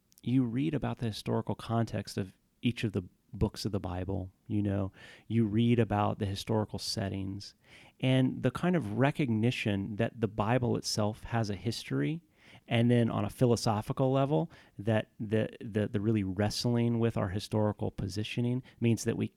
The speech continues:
kind of can't, on some fundamental level, know God, meant that I couldn't really make sense of how, how I was supposed to know God, which then meant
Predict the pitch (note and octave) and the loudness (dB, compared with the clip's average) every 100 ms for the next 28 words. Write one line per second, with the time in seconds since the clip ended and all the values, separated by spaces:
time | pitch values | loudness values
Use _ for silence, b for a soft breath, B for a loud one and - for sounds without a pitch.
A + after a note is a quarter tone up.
0 | - C4 D#4 - - C3 - A2+ - A2 | -2 2 2 2 2 2 2 0 2 0
1 | - A2 G#2+ G#2+ G2+ G#2 G2+ G2+ G#2 G#2 | 2 2 2 2 2 2 0 0 2 2
2 | F#2 F#2 F#2+ A#2+ C#3+ B B B B A2+ | 0 -2 -2 -4 -6 B B B B 6
3 | B2+ C3 A2 A#2+ A#2 B B - D3+ - | 6 6 2 0 0 B B 0 0 4
4 | G3 F3 C#3+ A#2+ A#2+ A2+ G2+ G#2 - - | 4 4 4 4 4 4 2 0 -2 -2
5 | G#2+ - G#2+ G2 - _ - - A2+ A2 | -2 0 -2 -2 -6 _ -12 -4 0 4
6 | G#2+ G#2+ G#2+ _ _ _ _ _ _ _ | 4 2 -2 _ _ _ _ _ _ _
7 | _ _ _ _ _ _ _ _ _ _ | _ _ _ _ _ _ _ _ _ _
8 | _ _ _ _ _ _ _ _ _ _ | _ _ _ _ _ _ _ _ _ _
9 | _ - A2+ B2+ C3 B2+ A#2 A#2 A#2+ A2+ | _ -10 -2 4 8 8 4 2 0 2
10 | A#2 A2 G2 A2+ A#2+ G#2+ - - B2 C3+ | 2 2 2 4 4 2 -2 2 4 4
11 | B2+ C3+ C#3+ C#3 A#2 B2 A#2 | 4 8 10 10 6 6 4